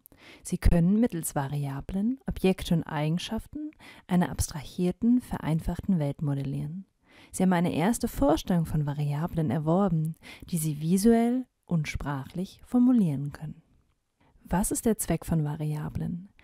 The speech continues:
Sie verwalten und speichern Sachen. Das klingt nun mal nicht sonderlich spannend. Nun denken Sie mal darüber nach.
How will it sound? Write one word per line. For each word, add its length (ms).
Sie 160
verwalten 760
und 160
speichern 520
Sachen. 480
Das 240
klingt 320
nun 220
mal 140
nicht 220
sonderlich 480
spannend. 500
Nun 120
denken 300
Sie 100
mal 180
darüber 320
nach. 440